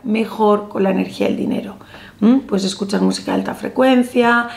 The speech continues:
eh, repetir en voz alta la oración que te he revelado antes. Lo importante es que te sientas eufórico, ¿no? Que sientas esa energía sumamente elevada, porque es que lo sientes. Entonces,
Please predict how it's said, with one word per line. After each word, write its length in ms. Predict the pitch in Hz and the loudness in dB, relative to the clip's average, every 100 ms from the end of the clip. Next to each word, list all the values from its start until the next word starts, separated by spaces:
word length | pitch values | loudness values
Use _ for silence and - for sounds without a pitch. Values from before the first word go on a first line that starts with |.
| - - - - | -14 -18 -14 0
eh, 240 | 220 202 | 4 4
repetir 380 | 196 202 214 226 | 4 0 2 2
en 140 | 220 | 4
voz 180 | 208 202 | 2 0
alta 220 | 214 202 | -2 0
la 100 | 196 | 2
oración 400 | 190 190 202 202 | 2 0 0 0
que 140 | 196 202 | 0 -2
te 100 | 190 | -2
he 40 | |
revelado 440 | 190 185 185 185 233 | 0 2 2 4 4
antes. 460 | 269 254 277 262 - - - | 4 2 -2 -4 -14 -20 -4
Lo 60 | 208 | 0
importante 300 | 214 214 214 | 2 0 -2
es 100 | - | -2
que 60 | |
te 100 | 214 | 0
sientas 380 | 202 220 226 226 | 2 0 0 0
eufórico, 720 | 196 196 - 202 190 196 190 | -2 -2 0 0 0 -6 -4
¿no? 160 | 196 220 | -2 -4
Que 80 | - | -4
sientas 320 | 208 214 - | -4 -4 -4
esa 140 | - | -4
energía 500 | 226 214 202 220 214 - - - - | -2 -4 -4 -2 -2 -6 -16 -18 -10
sumamente 600 | - 262 233 208 202 208 | 0 4 4 4 2 2
elevada, 320 | 202 202 202 | 2 2 2
porque 340 | 202 196 226 - | 0 -2 -4 -4
es 140 | - | -4
que 120 | 285 | 2
lo 120 | 277 | 4
sientes. 680 | 208 - 247 202 196 - - - - - - - | 2 2 2 0 -4 -12 -18 -20 -20 -20 -20 -20
Entonces, 540 | - 277 277 320 - | 0 2 4 2 -2